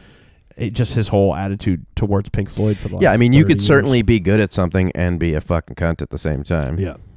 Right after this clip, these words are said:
Speaker 2: And he is proof, apparently. But no, I don't care if Maroon five kneels. That shit, like, players aren't even kneeling anymore, really. That shit is, like, that shit is so twenty seventeen. <laughs> Uh,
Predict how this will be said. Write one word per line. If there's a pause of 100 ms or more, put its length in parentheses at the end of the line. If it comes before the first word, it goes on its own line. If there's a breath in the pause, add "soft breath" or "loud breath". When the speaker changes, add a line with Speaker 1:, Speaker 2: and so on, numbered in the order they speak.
(360)
Speaker 2:
And (120)
he
is
proof,
apparently. (420 loud breath)
But
no,
I
don't
care
if
Maroon
five
kneels.
That
shit, (1080 soft breath)
like, (120)
players
aren't
even
kneeling
anymore,
really.
That
shit
is,
like, (320 soft breath)
that
shit
is
so
twenty
seventeen. (360)
<laughs>
Uh,